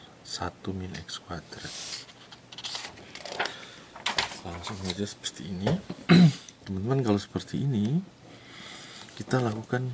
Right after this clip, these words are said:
pemisalan dengan sin cos. Yang perlu teman-teman perhatikan tuh ada, jika rumusnya A kuadrat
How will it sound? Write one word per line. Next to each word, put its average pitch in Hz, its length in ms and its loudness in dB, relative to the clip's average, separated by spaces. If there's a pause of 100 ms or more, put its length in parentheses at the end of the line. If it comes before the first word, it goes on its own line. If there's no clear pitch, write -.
pemisalan 98 640 0 (480)
dengan 90 320 -2 (160)
sin 98 320 0
cos. 95 320 0 (960)
Yang 117 240 6
perlu 127 240 4
teman-teman 110 640 0 (160)
perhatikan 101 560 0
tuh 139 160 0
ada, 95 400 0 (160)
jika 135 320 4
rumusnya 107 720 0 (160)
A 101 320 0
kuadrat 95 560 -6